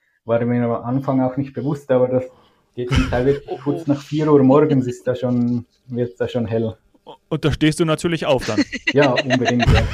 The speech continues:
Speaker 3: <laughs>
Speaker 1: Nein, aber das ist gut, das ist gut zu wissen, weil wenn man im Hotel ist, das erste Mal in Tokio und man lässt oft, oft die Fenster offen am Abend, weil man die Lichter der Stadt bewundert und dann vergisst man die Vorhänge
Speaker 3: Ja.
Speaker 1: zu schließen und
Speaker 3: Ah, ja.
Speaker 1: am Morgen um vier ist dann wieder hell.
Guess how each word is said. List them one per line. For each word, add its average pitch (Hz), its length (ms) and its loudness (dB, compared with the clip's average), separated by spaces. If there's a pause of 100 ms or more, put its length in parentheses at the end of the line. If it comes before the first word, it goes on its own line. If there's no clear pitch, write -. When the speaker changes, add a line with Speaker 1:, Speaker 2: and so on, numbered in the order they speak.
(220)
Speaker 3:
<laughs> - 20 -18
Speaker 1:
Nein, 151 260 4
aber 143 120 4
das 147 120 -2
ist - 100 -14
gut, 170 140 -4 (100)
das 170 100 -2
ist - 100 -14
gut 180 200 0
zu 160 120 -6
wissen, 175 260 0
weil 143 320 4 (360)
wenn 143 140 0
man 147 140 6
im 147 180 6
Hotel 170 320 0
ist, 160 180 0
das 160 120 -4
erste 156 260 0
Mal 147 140 4
in 135 100 2
Tokio 165 440 0
und 139 120 6
man 135 180 4
lässt 135 320 2
oft, 143 300 -6 (300)
oft 143 300 -10
die 131 80 -2
Fenster 135 520 -2
offen 131 640 -4
am 123 220 2
Abend, 135 600 0 (120)
weil 120 180 0
man 123 200 0
die 120 80 -2
Lichter 135 340 -2
der 127 160 0
Stadt 131 340 -4
bewundert 151 400 2
und 131 120 6
dann 123 120 2
vergisst 135 380 -6
man 127 180 2
die 127 80 -4
Vorhänge 139 680 0 (260)
Speaker 3:
Ja. 117 240 0
Speaker 1:
zu 139 100 -6
schließen 135 400 0
und 123 140 4
Speaker 3:
Ah, 120 60 2
ja. 120 40 -2
Speaker 1:
am 123 300 -4
Morgen 127 300 2
um 127 260 -2
vier 123 260 0
ist 127 160 -4
dann 127 100 0
wieder 127 200 0
hell. 117 260 -8